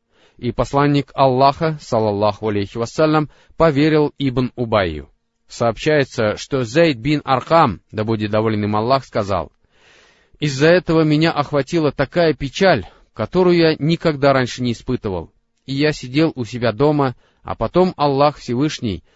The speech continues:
ниспослал следующие аяты". Когда лицемеры являются к тебе, они говорят,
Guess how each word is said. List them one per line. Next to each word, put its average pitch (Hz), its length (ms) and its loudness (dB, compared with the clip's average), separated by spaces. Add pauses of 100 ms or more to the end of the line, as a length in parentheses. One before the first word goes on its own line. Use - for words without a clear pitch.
(140)
ниспослал 139 800 0
следующие 113 920 -4
аяты". 95 540 -8 (1400)
Когда 117 360 2
лицемеры 139 640 2
являются 127 640 0
к - 80 -14
тебе, 120 480 2
они 120 300 -2
говорят, 110 480 0